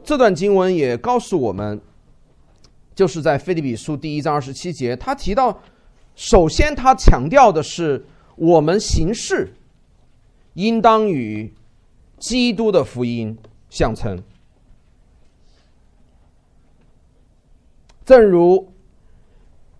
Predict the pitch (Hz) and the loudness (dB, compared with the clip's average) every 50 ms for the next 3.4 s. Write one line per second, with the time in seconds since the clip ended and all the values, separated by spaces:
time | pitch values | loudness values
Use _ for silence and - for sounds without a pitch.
0 | _ - - - - _ - - 113 127 151 165 165 196 262 277 220 165 123 120 | _ -20 -20 -20 -20 _ -14 -6 -2 0 2 4 4 6 6 6 6 6 4 2
1 | 117 120 139 175 175 - - - - _ _ _ _ - - - - - - - | -2 -2 -4 -6 -8 -12 -20 -20 -20 _ _ _ _ -20 -20 -20 -20 -20 -20 -20
2 | _ _ _ _ _ _ _ _ - 160 202 233 220 196 175 165 151 139 - - | _ _ _ _ _ _ _ _ -8 2 4 4 4 4 2 0 -2 -6 -8 -12
3 | - - - 254 269 269 269 - | -10 -8 -6 -6 -6 -6 -6 -10